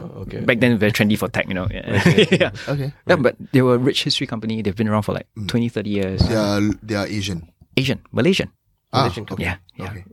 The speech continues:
Speaker 2: Very respectful. I've learned so much from them.
Speaker 3: Mm.
Speaker 2: So they liked us. They took a shine for us, and they acquired us.
Speaker 3: Ah.
Speaker 2: Yeah. So I,
Speaker 3: Okay.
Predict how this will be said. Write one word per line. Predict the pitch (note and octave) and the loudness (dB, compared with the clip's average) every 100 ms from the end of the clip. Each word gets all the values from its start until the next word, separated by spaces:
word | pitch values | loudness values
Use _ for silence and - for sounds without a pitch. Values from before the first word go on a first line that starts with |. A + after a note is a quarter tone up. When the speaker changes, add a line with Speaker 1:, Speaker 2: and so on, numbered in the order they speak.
| _ | _
Speaker 2:
Very | G#2+ G2+ A2+ | -2 2 2
respectful. | G2+ - F#2+ - G2 G2 - - - | 2 0 0 2 4 2 -2 -18 -12
I've | - F#2+ G#2+ _ _ | -6 -6 -6 _ _
learned | G#2+ A#2 A2 | 2 4 4
so | - A2+ | 2 2
much | G#2 G2+ | 2 2
from | F#2+ | 2
them. | F#2+ G2 | 2 0
Speaker 3:
Mm. | - F#2 D#2 - | -2 -8 -10 -4
Speaker 2:
So | - B2 A#2 | 2 4 2
they | A2 A2+ | 2 2
liked | A2 A#2 C3+ | 2 0 0
us. | C#3 - _ | -2 -6 _
They | A2+ | -4
took | A2+ G2+ | 0 0
a | |
shine | - A2+ | 2 0
for | A2+ G#2 | 2 0
us, | G#2+ - - - _ _ _ _ | 0 -2 -4 -12 _ _ _ _
and | A2 G#2 G2+ G#2 C#3 _ - - | 0 2 2 -2 -10 _ -20 -2
they | G#2+ | 2
acquired | A2+ - C#3 A2 | 2 2 0 0
us. | F2+ - _ - | -2 -10 _ -6
Speaker 3:
Ah. | F2+ D#2+ F#2 - _ _ | -4 -4 -8 -18 _ _
Speaker 2:
Yeah. | - G2+ F#2+ - _ _ _ _ _ _ _ _ - | 0 0 0 -8 _ _ _ _ _ _ _ _ -2
So | C3+ | 2
I, | A2+ | 2
Speaker 3:
Okay. | F2+ | 0